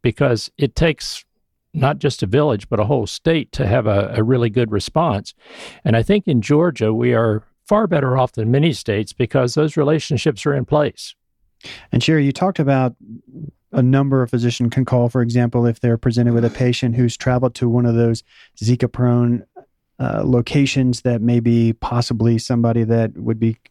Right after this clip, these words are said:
Speaker 2: carrying the virus, and they can contact that number, and hopefully we can give it again before we close. But, um, what about for the, for the communities out there? Are they getting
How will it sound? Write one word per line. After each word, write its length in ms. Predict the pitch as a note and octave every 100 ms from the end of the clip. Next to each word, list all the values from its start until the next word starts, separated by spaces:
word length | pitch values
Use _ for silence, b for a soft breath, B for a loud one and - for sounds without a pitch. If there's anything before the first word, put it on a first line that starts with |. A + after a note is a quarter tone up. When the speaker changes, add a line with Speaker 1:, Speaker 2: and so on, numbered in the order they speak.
| -
Speaker 2:
carrying 340 | - B2+ A#2
the 80 | A2
virus, 380 | G#2+ A2+ A2+ -
and 100 | A2+
they 80 | A#2
can 160 | A2+
contact 600 | A2 - A#2+ A#2 B2 A#2 _ B B B -
that 160 | B2
number, 640 | A#2+ B2 B2 B2 B2 A#2+ -
and 180 | - A#2
hopefully 320 | A2+ B2 A#2+
we 160 | A#2 A#2+
can 160 | A2+ G#2 -
give 200 | B2 A#2+
it 60 |
again 360 | A2 B2 A#2+ A#2
before 280 | A2 - A#2+
we 160 | A2+ -
close. 520 | - - C3+ A#2 A#2+
But, 280 | A#2 A#2 A2 B B B B B
um, 500 | A2+ A#2 A#2 A#2 A#2 - _ _ _ G3+
what 280 | C3+ E3
about 260 | F#3+ F3+ D#3+
for 240 | - D#3
the, 460 | C3+ B2 A#2+ A2+ G#2+ _ _ _ _ _ _ -
for 140 | C3+
the 260 | A#2 A2+ A2
communities 480 | - C3 C3+ B2+ A#2+
out 160 | A#2+ A#2+
there? 280 | A#2+ A#2
Are 140 | G2+ B2
they 180 | C3+ C#3
getting 520 | B2 C#3 C3+ B2